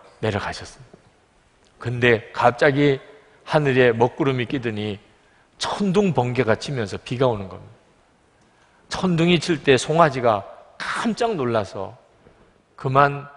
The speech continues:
비탈길을 달려 내려갔습니다. 그 순간, 그 절박한 순간에 이 일곱 살 된,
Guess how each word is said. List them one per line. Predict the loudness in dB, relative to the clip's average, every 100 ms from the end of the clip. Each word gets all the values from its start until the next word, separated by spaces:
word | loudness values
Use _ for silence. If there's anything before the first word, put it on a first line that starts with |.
| -20 -18
비탈길을 | -4 -2 -2 -4 -6 -6 -8 -12
달려 | -6 -2 -2
내려갔습니다. | -4 -8 -12 -16 -20 -20 -20 _ _ _ _ _ _ _ _ _ _ _ _ _ _ _ _ _ _
그 | -4 -2
순간, | -2 0 2 2 0
그 | 2 4 2 -2 -16 -20 -10
절박한 | -2 2 4 4 0
순간에 | -4 -6 -6 -6 -12 -16 _ _ _ _ -10
이 |
일곱 | -8 -4 -2 -2
살 | -2 -2
된, | -4 -8